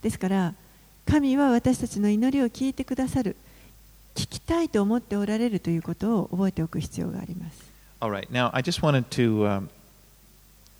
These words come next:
Speaker 2: talk, uh, just a s-, a little bit about devotional time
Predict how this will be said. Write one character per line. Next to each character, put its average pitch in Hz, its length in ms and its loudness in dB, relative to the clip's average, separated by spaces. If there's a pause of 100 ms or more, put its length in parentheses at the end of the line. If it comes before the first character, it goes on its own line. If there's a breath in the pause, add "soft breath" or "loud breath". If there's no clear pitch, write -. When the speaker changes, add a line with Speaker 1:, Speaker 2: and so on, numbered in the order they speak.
Speaker 2:
talk, 107 400 0 (540)
uh, 104 140 -4
just - 260 -8
a 117 40 -8
s-, - 140 -12 (240)
a 113 40 -4
little 117 160 -2
bit 113 240 -2
about 113 360 -2 (760 soft breath)
devotional 156 680 0
time 98 540 -8